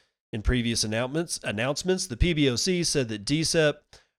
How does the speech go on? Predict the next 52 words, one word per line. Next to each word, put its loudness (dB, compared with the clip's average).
would 2
be 4
launched -2
in 0
time -2
for -6
the -6
twenty -2
twenty-two -4
Olympic -4
Games, -2
tentatively -4
scheduled -4
to -10
be -4
held 2
in -4
Beijing. -2
However, 0
an 0
official 0
timetable -4
for -10
the -10
launch -4
has -6
yet -12
to -16
be -12
announced. -6
So, -4
shitcoinery -6
<laughs> -12
in -6
Hong -6
Kong. -6
And, -8
of -12
course, 0
it's -8
gonna -8
be -8
in -8
Hong -8
Kong -8
because -10
they're -10
going -8
to -10
use -4
that -6
thing -8